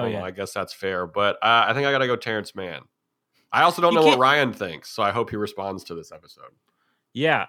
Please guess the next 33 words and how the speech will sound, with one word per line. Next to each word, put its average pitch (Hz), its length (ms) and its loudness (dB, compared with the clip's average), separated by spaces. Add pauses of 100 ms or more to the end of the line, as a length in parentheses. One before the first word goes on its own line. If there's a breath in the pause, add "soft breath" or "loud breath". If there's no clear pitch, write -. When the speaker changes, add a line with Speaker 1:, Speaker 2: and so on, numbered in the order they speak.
Speaker 2:
Also, 185 300 4
you 196 340 -2
can't 349 320 0
peer 202 200 2
pressure 113 420 -2
someone 131 420 -4
else 123 340 -4
into 101 400 -6
their 110 180 -4
cutest 113 440 -6
Clipper 113 240 -8
decision. 127 380 -4
Speaker 1:
It's 165 80 -6
Speaker 2:
That's, 139 100 2
that's 156 120 4
a 139 40 2
Speaker 1:
twenty - 0 -
twenty-one. 123 560 0
Yeah, 92 320 -4
it's - 180 -20
your, 104 200 -10
you 85 160 -8
Speaker 2:
it, - 40 -10
Speaker 1:
can 104 80 -14
do 101 60 -12
whatever 95 160 -8
you 156 60 0
Speaker 2:
yeah, 170 80 4
Speaker 1:
want. 92 100 -2
Speaker 2:
that's 143 180 -4
a 135 60 -4
personal 131 500 -6
decision. 101 540 -8